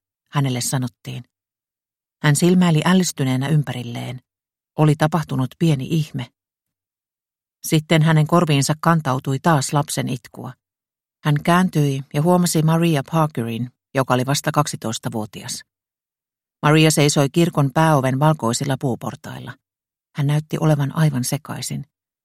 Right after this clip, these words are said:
Avoimesta suusta pääsi riipaisevia nyyhkäyksiä. Winslown katse osui siihen,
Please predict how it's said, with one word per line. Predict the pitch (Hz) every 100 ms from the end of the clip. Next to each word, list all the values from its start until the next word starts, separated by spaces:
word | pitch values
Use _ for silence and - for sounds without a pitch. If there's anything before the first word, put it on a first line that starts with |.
| _ _ _ -
Avoimesta | 156 165 160 156 151
suusta | 156 165 165 143 135
pääsi | 127 127
riipaisevia | 151 165 - 113 120 131 139
nyyhkäyksiä. | 127 117 - - - - 147 _ _ _ _ _ _ _ _ _ _ _ _ -
Winslown | 160 175 190 175 160
katse | 156 185 - 160
osui | 175 175 151
siihen, | 170 170 156 139 131